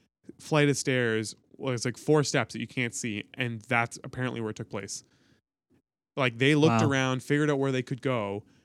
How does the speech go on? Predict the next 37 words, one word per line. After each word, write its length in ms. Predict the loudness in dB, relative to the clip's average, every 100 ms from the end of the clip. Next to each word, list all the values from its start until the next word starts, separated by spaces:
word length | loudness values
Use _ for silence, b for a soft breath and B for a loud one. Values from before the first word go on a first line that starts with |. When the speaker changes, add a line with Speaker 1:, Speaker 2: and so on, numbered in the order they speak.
| b
Speaker 1:
and, 180 | -6 -4
and 180 | -6 -4
did 240 | -2 0
this. 200 | -2 -4
And 100 | -4
so 120 | -4 -4
I'm 140 | -4
going 160 | -4 -2
through 100 | -2
this, 60 | -2
but 140 | -4
again, 200 | -4 -4
this 140 | -4 -6
is 80 |
just 120 | -6 -4
something, 260 | -4 -4
like, 180 | -4 -4
that 200 | -4 -6 -8 b b -4
not 160 | 0
everyone 220 | 2 2 4
Speaker 2:
Man. 60 |
Speaker 1:
hears 160 | 4 2
about 260 | 2 2 2
or 60 |
recognizes. 640 | 0 -2 -4 -4 -4 -4 -4
And 100 | -4
I 60 |
know 180 | 0 2
landlords 420 | 2 0 0 0
are 80 | -2
the 100 | -4
evil 260 | -6 -6 -4
devil 320 | -4 -2 -4
and 80 | -4
all 120 | -2
those 200 | -2 -2
things, 320 | -4 -6 -6